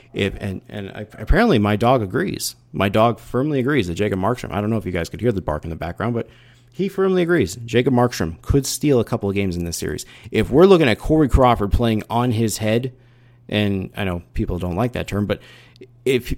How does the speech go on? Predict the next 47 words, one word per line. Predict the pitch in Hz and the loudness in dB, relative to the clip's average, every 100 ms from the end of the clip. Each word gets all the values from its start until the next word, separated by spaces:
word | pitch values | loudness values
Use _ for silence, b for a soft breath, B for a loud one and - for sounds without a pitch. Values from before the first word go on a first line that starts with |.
| _ | _
if | 139 120 | -2 4
we | 156 | 6
can | 190 160 | 8 8
look | 135 | 6
at | 117 | 4
Corey | 160 147 | 6 6
Crawford | - 139 127 113 | 6 6 6 4
playing | 131 123 | 2 2
the | 104 | 2
way | 101 110 | 4 4
that | 101 90 | 2 0
he | 113 | -2
did, | 110 107 101 | 0 0 2
we | 113 | 0
should | - 123 110 | 2 2 2
not | 110 | 0
expect | 104 113 101 | 0 -2 -2
anything | 101 95 95 98 | -2 -2 -2 -2
less | 98 90 - - - _ - _ _ | -2 -2 -4 -10 -16 _ -20 _ _
from | - 110 | 0 0
Jacob | 98 95 90 | 0 -2 -2
Markstrom. | 85 85 87 87 | -2 -4 -8 -2
He | 117 | 0
is | 117 | 0
probably | - 110 104 | 0 0 0
going | 101 104 101 | 0 0 -2
to | - | -4
be | 92 101 95 92 b b b b - | -6 -4 -4 -6 b b b b -2
Vancouver's | 110 98 113 107 92 | 0 0 -2 0 -2
best | - 107 - - | -2 -2 -2 -4
player | 107 95 87 85 b b b - | -2 -2 -2 -4 b b b -8
in | 110 104 | -4 -2
this | 98 90 | -2 -2
series, | - 95 90 | 0 0 0
and | 101 107 | 0 2
he | |
will | 131 123 | 4 4
need | 139 165 | 4 2
to | 117 | 0
be | 98 92 | -2 -2
if | 90 | -2
Vancouver | 98 92 110 98 95 87 - | -2 -2 -6 -4 -4 -6 -12
wants | 107 92 104 101 - | -10 -2 0 0 -4
to | 92 | -6
have | 92 | -4
a | 90 | -6
shot | - 107 90 82 | -4 -2 -2 -4